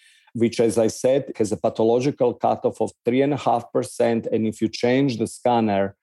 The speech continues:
it's going to only affect one percent, uh, uh, lateral ventricular volume change. So now we have a proxy measure that it's better than actually change of the scanner. I like that because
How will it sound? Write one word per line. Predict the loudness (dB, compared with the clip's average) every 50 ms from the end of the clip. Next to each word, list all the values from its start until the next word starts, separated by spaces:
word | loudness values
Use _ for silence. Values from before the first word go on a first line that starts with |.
| _ _ _ _ _ -4
it's | -4 -2
going | 0 2 2 4 2 2
to | 2 2 2 2 2 2
only | 2 2 2 4 2 2
affect | 0 0 -2 -2 -2 -2 -6 -4
one | 0 0 0 2 0 -2
percent, | -2 -2 -2 -2 -2 -4 -6 -4 -4 -4 -4 -6 -6 _ -2
uh, | 0 0 0 -2 -2
uh, | 0 0 2 2
lateral | 2 2 2 0 0 2 2 2 2 0
ventricular | -2 -6 -6 -6 -8 -4 0 0 2 2 2
volume | 2 0 0 0 -2 -4 -6
change. | -4 -4 -4 -2 -4 -6
So | -6 -4 -4 -2
now | 0 2 2 2 2 2
we | 2 0 0 0
have | 0 0 0 0 2
a | 0 0 0 -2 -4 _ _ _ _ _ 0
proxy | 0 0 0 -2 -4 -4 -2 0
measure | 0 2 2 2 2 2 2 2 2 2 2 0 0
that | 0 0 -2 -2 -4
it's | -8 -10 -10 -10
better | -4 0 2 2 2 2 2 2 2 2 0 -2 -6 _ _ _ _ _ _ -8
than | -2 0 0 0 0 0 -2 -4 -2 -2
actually | -2 -2 -2 -4 -2 0 0 0
change | -2 -4 -2 0 0 2 2 2 0
of | 0 0 0
the | -4 -6
scanner. | -4 -2 0 0 0 0 0 -2 -2 -2 -2 0
I | 0 2
like | 2 2 4 2 2 0 0 0
that | 0 2 2 0 -2 -4 -6
because | -6 -6 -2 0 2 2 4 4 2 0 -2 -8 -16